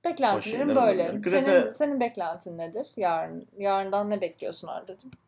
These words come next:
Speaker 2: Yani çok, e, enteresan şeyler beklemiyorum doğruyu söyle. Ya ben açıkçası Three Billboard kazanmazsa sevinirim. E, tek şeyim o. E, yarınki benim mutluluk kaynağım biraz o olacak. E,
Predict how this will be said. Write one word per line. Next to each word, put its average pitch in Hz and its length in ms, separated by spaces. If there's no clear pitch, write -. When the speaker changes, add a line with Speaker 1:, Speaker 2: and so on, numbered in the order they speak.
Speaker 2:
Yani 339 400
çok, 233 280
e, 190 40
enteresan 196 520
şeyler 160 340
beklemiyorum 131 500
doğruyu 104 240
söyle. 101 280
Ya 123 140
ben 147 160
açıkçası - 560
Three 156 120
Billboard 147 320
kazanmazsa 131 580
sevinirim. 104 460
E, - 80
tek - 180
şeyim 98 280
o. 90 120
E, 90 240
yarınki 104 460
benim 95 160
mutluluk 104 340
kaynağım 107 380
biraz 113 220
o 104 40
olacak. - 360
E, - 40